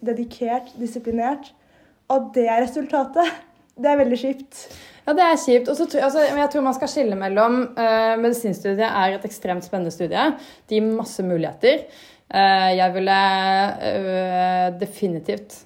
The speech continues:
Speaker 2: studert medisin en gang til, eh, selv om jeg endte opp med å gjøre noe annet. Eh, så jeg tror det er et veldig bra <laughs> studievalg, bare så det er sagt.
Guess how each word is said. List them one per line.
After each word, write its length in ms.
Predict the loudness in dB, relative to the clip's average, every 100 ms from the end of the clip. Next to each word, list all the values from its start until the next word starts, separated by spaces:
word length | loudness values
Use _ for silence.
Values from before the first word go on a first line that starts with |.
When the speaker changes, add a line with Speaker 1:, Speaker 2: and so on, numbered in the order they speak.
| -14
Speaker 2:
studert 340 | -4 -4 -2
medisin 340 | -8 -6 -6
en 140 | -6 -8
gang 80 | -2
til, 180 | 0 0 -6 -10
eh, 500 | -2 0 0 -2 -4
selv 260 | -4 -4 -2
om 100 | -2
jeg 300 | -2 -2 -2
endte 220 | -6 -8
opp 100 | -6
med 80 | -6
å 20 |
gjøre 100 | -6
noe 140 | -6 -6
annet. 280 | -8 -12 -20 -20 -20 -20 -20 -20 -20 -20 _ -2
Eh, 380 | 0 2 2 0
så 140 | 2
jeg 120 | 2 4
tror 120 | 2
det 100 | 2
er 140 | 2 2
et 80 | 0
veldig 220 | -4 -4
bra 220 | -2 -2 -2
<laughs> 140 | -8 -4
studievalg, 560 | -2 -2 0 2 0 -4 -4
bare 240 | -2 -2 -2
så 120 | -6
det 100 | -6
er 80 | -4
sagt. 400 | -4 -4 -10